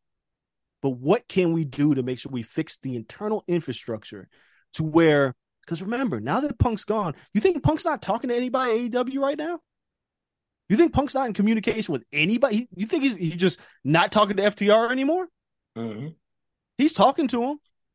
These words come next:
Speaker 1: And let's just say their contract is up and F T R is disgruntled for whatever reason. They might wanna come back to W W E.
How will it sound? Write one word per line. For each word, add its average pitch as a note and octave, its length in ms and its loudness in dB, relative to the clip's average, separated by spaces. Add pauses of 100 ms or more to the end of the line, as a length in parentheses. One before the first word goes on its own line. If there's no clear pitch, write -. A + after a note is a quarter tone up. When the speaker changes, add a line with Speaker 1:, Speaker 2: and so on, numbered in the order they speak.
(600)
Speaker 1:
And G3 140 6
let's B3 220 4
just - 220 -6
say B3+ 220 2
their G#3 120 2
contract G3 520 -2
is D#3+ 140 -2
up E3+ 200 2 (400)
and D3+ 100 2
F F#3 100 4
T G#3+ 140 0
R A3+ 120 4
is A3+ 80 0
disgruntled B3 560 -4
for F#3 100 -2
whatever B3 360 -4
reason. C#4+ 400 -4 (1000)
They G3 140 4
might C#4+ 240 2
wanna C#4+ 160 4
come D4 240 -2
back D4+ 200 2
to - 60 -14
W F#3 240 -2
W C3 420 -4
E. - 140 -20